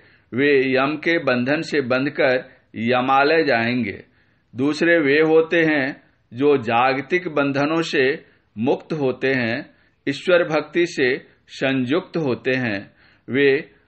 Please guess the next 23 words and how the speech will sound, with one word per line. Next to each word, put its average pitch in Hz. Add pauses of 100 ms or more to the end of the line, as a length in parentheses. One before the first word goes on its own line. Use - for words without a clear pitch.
(140)
भगवत 147
भजन 151
कर 139 (200)
ईश्वर 170
धाम 127
को 165
पहुंचते 127
हैं। 98 (520)
जो 139
कोई 160 (220)
जागतिक 127
प-, -
प्रपंच 127
में 165
ही 143 (260)
लगे 127
रहते 160
हैं, 120 (360)
वे 143 (140)
यमजाल 131
से 135 (180)
बंधते 123
हैं, 151